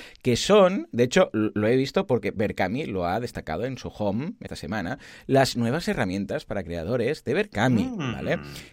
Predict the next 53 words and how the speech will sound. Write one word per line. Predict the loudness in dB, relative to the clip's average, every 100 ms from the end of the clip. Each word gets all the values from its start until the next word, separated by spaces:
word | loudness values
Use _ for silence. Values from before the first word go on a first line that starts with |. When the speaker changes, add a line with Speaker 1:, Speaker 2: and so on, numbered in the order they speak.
| 2
Speaker 1:
Que | 4 4
son | 2 6 6 6
muy | 4 2 2
interesantes. | 2 0 2 -2 0 0 0 -2
Speaker 2:
Sí. | 0 2
Speaker 1:
Y, | 2 2 4
claro, | 4 4
yo | 2
como | 2 2
no |
he | 2
hecho | 0
ninguna | 0 0 0
campaña | 0 2
más | 2 2
en |
Berkami, | 2 2 0
tú | 0 -6
sí, | -4 -4 -2
ya | -2
las | -2
debes | -2 0
de |
haber | 0 -2
usado | -2 -2
mil | 0
veces, | 0 0 -2 -6 -20 0
pero | 4 8
creo | 8
que | 8
vale | 4 4
la | 2
pena | 0
mencionar | -2 -2 -2 0 0
aquí, | 0 0 -2
¿no? | -2 -4 -4 -8 -8 6
Una | 6 6
que | 4
es | 2
muy | 2 0
Speaker 2:
Totalmente. |
Speaker 1:
curiosa | 0 0 0 -4 -6 -8 -2
es | 6
la | 6
de | 6 2
notificar | 4 4 4 0 0 0 0 2
a | 2
los | 2 2
mecenas | -2 -4 -6 -4
de | -2
las | -2 -2
anteriores | -6 -2 2 2
campañas. | 2 2 6 6 6 2 -4 -14